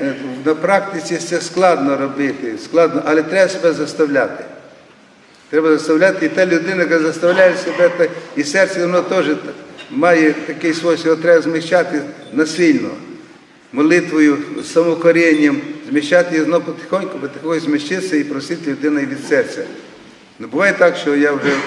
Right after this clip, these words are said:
це говорю, що спочатку ми не можемо простити,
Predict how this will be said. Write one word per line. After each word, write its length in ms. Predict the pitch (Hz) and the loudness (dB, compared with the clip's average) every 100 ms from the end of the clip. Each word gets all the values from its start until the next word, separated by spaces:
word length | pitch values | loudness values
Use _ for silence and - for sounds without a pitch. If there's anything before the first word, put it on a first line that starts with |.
| - | -6
це 80 | 147 | -4
говорю, 280 | 127 143 175 | -2 -2 -2
що 200 | - - - - - - - - | -2 -4 -4 -14 -20 -20 -20 -20
спочатку 600 | - 151 147 180 185 185 147 | -6 -4 0 2 2 2 2
ми 180 | 151 | 2
не 100 | 147 | 2
можемо 380 | 139 143 135 127 | 2 0 -2 -4
простити, 560 | 127 131 - 120 95 | -6 -10 -8 -8 -8